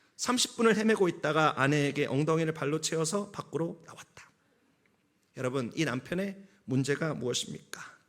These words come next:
아내가 하는 말을 도대체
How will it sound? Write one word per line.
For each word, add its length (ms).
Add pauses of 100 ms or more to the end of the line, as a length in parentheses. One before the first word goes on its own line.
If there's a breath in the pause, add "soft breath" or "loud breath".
(840 soft breath)
아내가 400
하는 240
말을 220
도대체 680